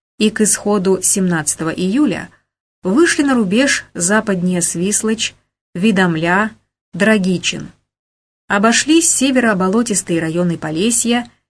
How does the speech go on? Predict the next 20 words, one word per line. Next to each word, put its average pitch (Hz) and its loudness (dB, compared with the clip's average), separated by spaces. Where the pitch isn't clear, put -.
и 233 4
создали 220 2
предпосылки 196 -2
для 170 -2
согласованных 190 -2
действий 196 -2
всех 202 -2
сил 165 -4
фронта 240 -2
при 262 2
дальнейшем 247 2
развитии 196 0
наступления 175 -2
в - -4
Белоруссии – 196 -2
и 202 2
освобождении 180 0
восточных 175 -4
районов 170 -6
Польши. - -4